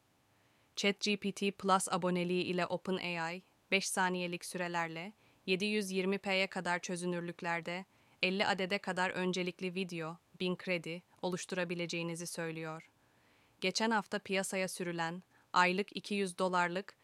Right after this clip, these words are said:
Chat G P T Pro aboneliği, çözünürlüğü bin seksen P'ye ve süreyi yirmi saniyeye çıkarırken, sınırsız nesil ve beş yüze kadar öncelikli video ile birlikte geliyor.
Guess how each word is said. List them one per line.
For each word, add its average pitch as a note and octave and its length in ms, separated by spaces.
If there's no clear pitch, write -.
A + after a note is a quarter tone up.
Chat F#3+ 240
G F#3 140
P F3+ 160
T F#3 180
Pro F#3 300
aboneliği, F3 680
çözünürlüğü G3 680
bin G#3 180
seksen F#3 500
P'ye F3 420
ve F#3 80
süreyi F3+ 420
yirmi F#3+ 200
saniyeye F3 520
çıkarırken, F3 760
sınırsız F#3+ 580
nesil F3 420
ve F3 140
beş F#3+ 260
yüze F3 180
kadar E3 400
öncelikli F3 540
video E3+ 240
ile E3 200
birlikte E3 380
geliyor. D3+ 560